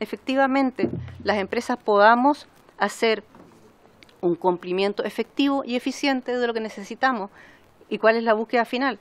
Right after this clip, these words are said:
Poner a disposición de los agricultores lo que nos pide la normativa, productos de calidad, y en eso estamos trabajando. Agradecer por, por su intermedio haber podido exponer los dolores de, esta, de,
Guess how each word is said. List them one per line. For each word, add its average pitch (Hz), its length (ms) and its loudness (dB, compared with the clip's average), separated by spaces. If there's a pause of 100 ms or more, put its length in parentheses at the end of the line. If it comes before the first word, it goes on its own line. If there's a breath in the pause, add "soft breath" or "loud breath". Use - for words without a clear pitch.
(200)
Poner 190 280 -2
a 247 80 2
disposición 220 540 -4
de 214 80 -6
los 196 100 -6
agricultores 196 760 -4
lo 208 140 -8
que 202 120 -4
nos 190 220 -8
pide 269 440 -2
la 208 140 -4
normativa, 185 500 -6 (300 soft breath)
productos 220 320 -2
de 240 100 -4
calidad, 165 400 -4 (400)
y 202 80 -6
en 202 80 -4
eso 208 160 -10
estamos 185 260 -8
trabajando. 160 540 -10 (320 loud breath)
Agradecer 185 640 -2 (380)
por, 185 220 -8
por - 180 -10
su - 100 -10
intermedio 220 600 -4 (100)
haber 185 220 -4
podido 185 460 -8 (100)
exponer 196 460 -4
los 202 120 -8
dolores 196 560 -4
de, 185 220 -10
esta, 185 400 -6 (220)
de, 185 180 -10